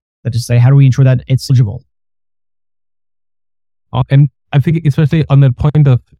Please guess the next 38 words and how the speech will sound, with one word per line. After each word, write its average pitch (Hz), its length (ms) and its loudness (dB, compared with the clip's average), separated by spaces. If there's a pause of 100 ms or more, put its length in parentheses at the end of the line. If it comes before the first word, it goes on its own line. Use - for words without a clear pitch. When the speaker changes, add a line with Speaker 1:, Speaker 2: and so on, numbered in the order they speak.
(460)
Speaker 2:
explainability 131 760 0
and 113 160 -2
how 131 160 -2
to 127 160 -2
communicate 120 600 -2
it, - 20 -12 (180)
I - 40 -6
remember 110 320 0
some 131 180 0
of 120 60 2
the 117 180 -2
early 120 240 2
projects 117 580 -4 (300)
that 110 100 -2
I 120 200 2
have, 120 240 -2
have 120 100 -2
been 120 120 0
a 117 60 2
part 107 260 -2 (100)
of, 104 160 -4 (180)
we 123 140 2
started 143 240 2
without 131 280 2
explanation. 113 760 0 (280)
We 110 120 -2
said, 113 120 -4
"Hey, 104 300 -2 (720)
we're 113 240 2
eighty-seven 151 460 2
percent 127 360 0
or 113 80 0
ninety-seven 131 500 0
percent 123 320 -2
confident 117 500 0
that 107 200 -2
this 117 180 -2
is 113 200 -4